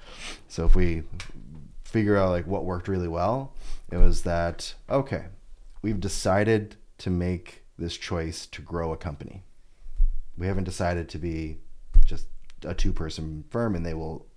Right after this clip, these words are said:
eventually take over everything. So what infrastructure is needed? Well, that person needs a lot of support. There needs to be some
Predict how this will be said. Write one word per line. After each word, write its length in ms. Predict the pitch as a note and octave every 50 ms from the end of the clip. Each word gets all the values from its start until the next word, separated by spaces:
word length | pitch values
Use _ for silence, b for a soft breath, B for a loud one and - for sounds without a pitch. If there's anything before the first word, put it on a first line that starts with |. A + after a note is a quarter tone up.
| - -
eventually 320 | D#2+ F2+ E2 - D#2 D2+
take 180 | D2+ E2 D2 D2+
over 200 | D2+ - - -
everything. 340 | - - - - - - - B B B B B B B B B
So 100 | - - G#2
what 100 | A#2 B2
infrastructure 600 | B2 A#2 A#2 A2 - - G#2 F#2 - - - F2
is 120 | D#2+ D#2
needed? 360 | D#2+ D#2+ D2+ - - - - - - - B B B B B B B B B B
Well, 260 | - F#2 F#2 E2+ -
that 160 | - E2+ - -
person 300 | G#2+ F#2+ F2 - E2 E2
needs 160 | E2 D#2 -
a 60 | -
lot 120 | E2+ -
of 60 | - -
support. 540 | - - - - D#2+ - - - - - E2+ E2 E2 E2+
There 100 | D#2+ E2
needs 200 | E2+ E2+ E2 -
to 80 | F2+
be 200 | D2+ E2+ E2+ E2 D#2
some 560 | - - E2+ D#2+ D#2+ D#2+ D#2 D2+ D2 D2+